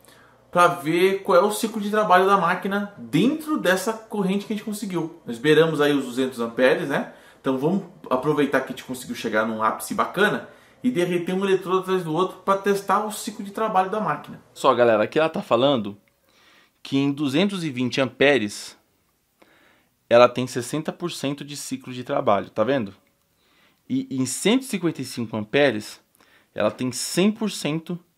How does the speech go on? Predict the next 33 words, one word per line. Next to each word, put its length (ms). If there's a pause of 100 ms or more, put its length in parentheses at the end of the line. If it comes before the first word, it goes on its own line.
(580)
de 120
ciclo 400
de 100
trabalho, 560 (380)
tá 100
bom? 200 (120)
Vocês 300
puderam 420
ver 180
ali 340
na 260
etiqueta 640 (300)
que 800 (400)
em 160
duzentos 880
e 60
vinte 260
amperes 580
ela 180
tem 140
um 80
ciclo 260
de 80
trabalho 320
de 80
sessenta 280
por 160
cento, 340 (500)
tá? 220 (680)
Então 420
ela 100
teria 240
que 320